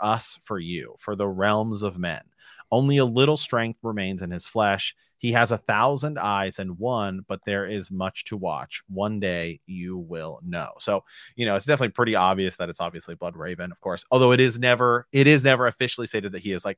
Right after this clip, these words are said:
from House Targaryen, and they never really go into that. But, you know, we do know that Bloodraven dabbles in sorcery. They'd say, you know, a thousand eyes and one all the time,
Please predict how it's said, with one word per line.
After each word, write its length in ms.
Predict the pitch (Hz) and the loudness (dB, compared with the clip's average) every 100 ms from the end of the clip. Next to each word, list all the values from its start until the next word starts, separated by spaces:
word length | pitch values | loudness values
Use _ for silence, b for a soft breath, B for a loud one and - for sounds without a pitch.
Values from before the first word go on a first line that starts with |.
| - | 0
from 160 | 113 98 | 0 0
House 220 | 101 - | -4 -6
Targaryen, 520 | 92 92 95 92 92 | -10 -6 -2 -2 -2
and 80 | 92 | -4
they 60 | 95 | -4
never 240 | 110 101 | -2 -2
really 200 | 98 92 | -4 -6
go 300 | 90 95 95 | -8 -6 -8
into 340 | 98 95 - 120 | -8 -10 -8 -4
that. 280 | 123 127 - B B B B - | -2 -2 -4 B B B B 8
But, 240 | 113 110 | 8 8
you 60 | 107 | 0
know, 100 | 98 | 0
we 120 | 113 | 4
do 180 | 135 151 | 6 6
know 140 | 139 | 6
that 160 | 117 95 | 4 2
Bloodraven 440 | 107 107 101 95 | 0 2 -2 -2
dabbles 320 | 98 90 95 | 0 0 -4
in 80 | 90 | -8
sorcery. 600 | - 131 123 127 120 117 | -10 -8 -8 -8 -8 -6
They'd 200 | 92 - | -8 -8
say, 200 | - 92 | -8 -6
you 140 | 87 | -6
know, 100 | 92 | -8
a 100 | 85 - | -10 -4
thousand 440 | 95 98 101 98 | 0 0 0 -2
eyes 200 | 90 90 | -4 -4
and 160 | 90 85 | -10 -10
one 300 | 87 92 95 - | -8 -6 -8 -4
all 320 | 90 90 95 | -2 0 -2
the 140 | 92 85 | -8 -18
time, 600 | - 101 113 160 180 | -10 -6 -4 -4 -6